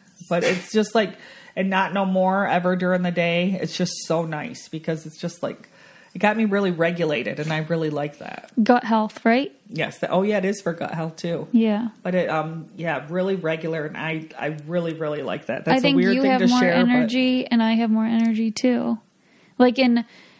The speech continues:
Speaker 2: I mean, I drink zero caffeine, so I used to, like, I'm still, like, tired at times, obviously, but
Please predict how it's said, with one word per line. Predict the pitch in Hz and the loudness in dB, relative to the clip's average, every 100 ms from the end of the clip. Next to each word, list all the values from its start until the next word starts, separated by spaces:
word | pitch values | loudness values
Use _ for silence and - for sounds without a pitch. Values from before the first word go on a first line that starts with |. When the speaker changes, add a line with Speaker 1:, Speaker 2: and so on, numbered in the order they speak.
| - - | -8 0
Speaker 2:
I | 247 | 2
mean, | 247 | 4
I | 240 | 2
drink | 233 233 | 2 2
zero | 208 233 226 | 2 2 2
caffeine, | 214 220 220 - 214 214 226 220 | 2 0 0 2 2 4 2 0
so | - 220 | 0 0
I | 220 | 2
used | 214 220 208 | 2 0 0
to, | 220 | -2
like, | 214 208 208 - | 0 0 -2 -2
I'm | 233 226 | 2 2
still, | - - 226 | 0 0 0
like, | 220 220 - | 0 -4 -4
tired | - 202 208 | -2 0 0
at | 220 | 0
times, | - 226 220 | 0 0 0
obviously, | 214 208 214 220 - 240 | 0 0 0 -2 0 0
but | 220 226 226 | 2 2 0